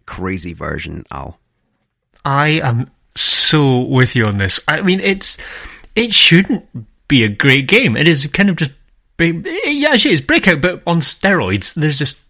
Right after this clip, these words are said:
Speaker 2: a whole load of things going on on the screen, but not in such a, not an overpowering way.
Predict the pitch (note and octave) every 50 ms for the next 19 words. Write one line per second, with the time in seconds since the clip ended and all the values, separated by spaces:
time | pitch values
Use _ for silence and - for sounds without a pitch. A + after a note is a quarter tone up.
0 | _ - - - - - - G#3 A#3 A3 G#3 G3 G3 G3+ G#3 G#3 A3 A3+ F#3 F3+
1 | D3+ C3+ - _ _ - F#3+ F#3 F3 E3 C#3+ C3+ E3 D#3+ D#3 D3+ D3+ D3 C3+ B2+
2 | - - C#3+ C3+ B2 G#2+ G#2+ G#2 G#2 - F#3 - D#3+ E3+ G#3 - G#3+ F#3+ - F#3+
3 | E3+ - F#3 D#3+ - F3 G#3+ A#3+ G#3+ G3 G3 G3+ F3 F3 - - - G3+ A3+ A3+
4 | E3 A#2 F#2+ F#2+ - A#2 C3+